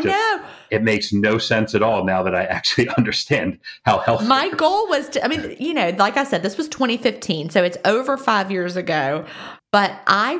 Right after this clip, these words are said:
Speaker 2: really was caught up in that. All I wanted was to see that number on the scale. And I swear I almost would have cut a limb off just to see that number. I'd be like, "Look, I've, I'm at my goal. I don't have a hand." But I mean,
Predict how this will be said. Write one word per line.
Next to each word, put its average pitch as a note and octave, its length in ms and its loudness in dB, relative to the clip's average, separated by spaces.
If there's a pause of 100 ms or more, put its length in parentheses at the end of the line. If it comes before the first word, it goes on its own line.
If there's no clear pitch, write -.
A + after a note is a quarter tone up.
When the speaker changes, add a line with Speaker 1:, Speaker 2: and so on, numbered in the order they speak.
Speaker 2:
really G#3+ 400 -4
was G#3 260 0
caught A3 280 0
up D4+ 200 -2
in G#3+ 220 0
that. E3 380 0
All F#3 300 0
I A#3+ 100 0
wanted G3+ 280 -2
was G3+ 140 -6
to A3 80 -4
see F3 420 -2
that F#3 200 2
number F3 220 2
on F#3 60 0
the F#3 100 -2
scale. B3+ 300 0
And G3+ 140 0
I A3 80 0
swear C#4+ 300 0
I A3 80 2
almost G3 380 0
would F#3+ 80 -2
have F#3 100 -4
cut A3 160 0
a G#3+ 40 0
limb G3+ 380 0
off D3+ 280 0
just F3+ 200 -4
to F#3+ 60 -4
see F#3 180 -2
that E3 220 -2
number. F#3+ 320 0
I'd F3 60 0
be F#3+ 60 0
like, G#3 140 0
"Look, A#4 240 2
I've, A3+ 220 2
I'm B3+ 200 2
at D#4+ 240 0
my F4 120 2
goal. E4+ 420 0
I G#3 120 0
don't G3 160 -2
have A#3 160 -2
a B3+ 40 2
hand." C#4 480 -2
But - 80 0
I - 40 0
mean, C4+ 200 -4